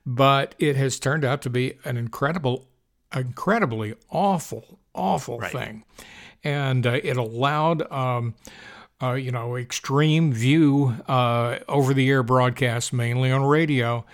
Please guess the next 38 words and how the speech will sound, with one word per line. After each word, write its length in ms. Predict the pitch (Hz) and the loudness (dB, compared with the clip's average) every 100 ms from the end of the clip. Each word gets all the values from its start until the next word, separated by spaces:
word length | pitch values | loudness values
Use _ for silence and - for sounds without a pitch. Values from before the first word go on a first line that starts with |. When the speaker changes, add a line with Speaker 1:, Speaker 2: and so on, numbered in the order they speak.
| - - - - | -20 -20 -20 -4
Speaker 1:
I 80 | 123 | -2
remember 440 | 120 120 127 131 | 0 0 0 0
when 200 | 131 123 | 0 0
they 120 | 127 | 0
kinda 360 | 123 131 123 117 | -2 -4 -2 -4
started 440 | - 120 117 120 | -4 -4 -2 -2
up 200 | 131 127 | -4 -4
about 260 | 113 110 117 | -4 -6 -6
nineteen 480 | 110 120 - 123 131 | -4 -4 -2 -2 -2
eighty-nine, 720 | 139 127 127 135 156 147 123 | -2 0 0 0 0 0 -2
and 160 | 120 | -2
at 100 | 120 - | -6 -6
first 360 | - 202 190 | -2 -2 0
I 80 | 120 | -4
thought, 240 | - 117 - | -4 -8 -2
"Are 120 | 185 | 0
these 240 | 262 285 | 2 2
guys 320 | 202 156 175 - | 2 4 2 0
for 160 | 120 | 0
real? 300 | 117 135 190 | 2 4 4
Are 80 | 139 | 4
they 160 | 143 208 | 2 0
just 220 | 185 117 | -4 2
doing 260 | 143 139 | 4 4
comedy?" 560 | 101 135 226 247 123 110 - - - - | 2 0 0 0 -4 -6 -16 -20 -20 -2
And, 440 | 135 127 131 135 | 0 2 2 2
uh, 120 | 131 123 | 2 2
most 280 | 131 147 | 2 2
people 220 | - 156 151 | 0 0 0
aren't 140 | 151 | 0
getting 240 | 143 208 135 | 2 2 0
it. 140 | 104 - - - | -8 -16 -20 -8
No, 400 | 123 127 135 147 - | 0 2 2 0 -2
they 160 | 131 151 | 0 2
were 120 | 170 | 0
for 220 | - 139 | 2 2
real. 460 | 170 214 123 123 - - - - _ - | 4 2 0 -4 -18 -20 -20 -20 _ -6
And 460 | 143 143 143 147 | -2 0 0 -2